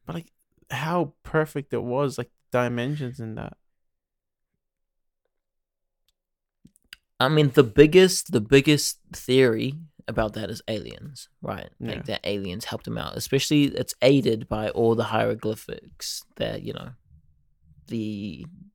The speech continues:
Speaker 2: Egyptians had. And, you know, it's, they show little people and stuff like that. But, oh, you never know. But I just, like,
Speaker 1: What do you
Speaker 2: it's,
Speaker 1: reckon?
Speaker 2: it's either just, like, a crazy wonder of human nature and human,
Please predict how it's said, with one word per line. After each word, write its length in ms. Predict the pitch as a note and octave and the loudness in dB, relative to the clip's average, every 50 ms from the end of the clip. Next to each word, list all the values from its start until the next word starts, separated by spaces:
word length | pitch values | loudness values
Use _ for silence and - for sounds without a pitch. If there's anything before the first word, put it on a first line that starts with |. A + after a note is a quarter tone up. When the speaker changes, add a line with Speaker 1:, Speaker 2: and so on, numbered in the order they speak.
| - - _ _ _ _ _ _ | -20 -20 _ _ _ _ _ _
Speaker 2:
Egyptians 520 | - A#2 - - - - - - - - - | -12 -8 -6 -8 -8 -8 -10 -12 -12 -10 -6
had. 400 | - C#3 A#2 - - - - - _ _ _ _ _ _ _ _ _ _ _ _ _ _ _ - | -2 -2 0 -2 -2 -6 -12 -16 _ _ _ _ _ _ _ _ _ _ _ _ _ _ _ -12
And, 180 | - G2+ G2+ - | -12 -10 -10 -10
you 80 | - | -10
know, 80 | - - A2 - A2 - _ | -10 -10 -10 -10 -12 -18 _
it's, 160 | - - - _ | -20 -20 -20 _
they 200 | - G2+ G2+ G2 - A#2+ | -14 -14 -14 -14 -16 -18
show 500 | - - - - G#2+ G#2+ G#2 G2+ G#2 G#2+ A2 D3 - - - | -14 -12 -10 -8 -6 -6 -6 -6 -8 -10 -12 -14 -16 -18 -16
little 340 | - G#2 G2+ G2 G2 A#2+ C#3 C3 C3+ B2 _ - - _ _ _ | -12 -12 -10 -10 -12 -14 -16 -16 -20 -20 _ -20 -20 _ _ _
people 300 | - A2 A2 - - A2+ | -14 -14 -12 -10 -10 -8
and 220 | A2+ A#2 A2+ A2 A2 | -8 -8 -8 -10 -10
stuff 220 | - C3 A#2+ - | -10 -12 -12 -12
like 160 | C3+ A#2 - - | -14 -14 -12 -10
that. 260 | C#3+ A#2 A#2+ D#3 - | -8 -8 -8 -8 -6
But, 180 | - A#2 F3+ F3+ - _ _ _ _ _ _ _ _ _ _ _ _ _ _ _ _ _ - | -6 -6 -8 -8 -12 _ _ _ _ _ _ _ _ _ _ _ _ _ _ _ _ _ -14
oh, 140 | E3 C3 A2+ | -12 -10 -6
you 160 | C#3 D3 E3 | -4 -2 -2
never 220 | E3+ G3+ A3+ G#3 - | -2 -2 -2 -4 -6
know. 320 | A2+ A2+ A2+ G#2+ - C3 - _ _ _ _ _ _ _ _ _ _ | -6 -6 -8 -8 -10 -14 -20 _ _ _ _ _ _ _ _ _ _
But 160 | - E2 - - | -4 -2 -2 0
I 120 | - D#3 | 0 0
just, 200 | E3 C4 A#3 - - _ | 0 0 -4 -10 -12 _
like, 240 | - - - - - _ _ _ _ _ _ _ _ _ _ _ _ _ | -10 -10 -10 -10 -14 _ _ _ _ _ _ _ _ _ _ _ _ _
Speaker 1:
What 100 | - D3 | -4 0
do 80 | E3+ E3+ | 2 4
you 60 | D#3 | 4
Speaker 2:
it's, 80 | D#3 D3+ - | 4 6 6
Speaker 1:
reckon? 60 | E3+ | 4
Speaker 2:
it's 100 | D#3 - - | 4 8 8
either 260 | D3+ F3 F#3+ G#3 A#3+ | 8 10 10 10 8
just, 200 | A3+ F4 D#4+ - | 8 4 2 2
like, 180 | G#3 - - - _ _ _ _ _ _ _ _ _ _ | 0 0 -2 -6 _ _ _ _ _ _ _ _ _ _
a 80 | B2+ B2+ - _ | -6 -6 -4 _
crazy 880 | - - - - C#3+ C#3+ C#3+ C#3+ C#3 C3 C3 C3 B2+ B2 G#2+ B2 B2 A#2 | -10 -8 -6 -2 0 4 6 8 8 10 10 8 8 6 4 2 2 2
wonder 440 | A2 A2 A2+ A2 A2 A2 G#2+ G#2 G#2+ | 2 2 0 0 2 0 0 0 0
of 360 | - - - G#2 G#2+ G#2+ - | 0 0 0 0 -2 -2 -4
human 580 | - - - B2 A#2+ A#2 A2+ A2 A2 G#2 G#2 G#2 | -8 -8 -4 -2 0 0 2 0 0 0 0 -2
nature 340 | G#2 G#2 F2 - - - D#2 | -2 -4 -4 -6 -8 -8 -8
and 180 | D2 A2 A#2+ | -8 -8 -8
human, 520 | - - - - A2+ G#2+ G#2 G2+ G2+ G2 | -12 -10 -6 -4 -2 -2 -2 -2 -4 -6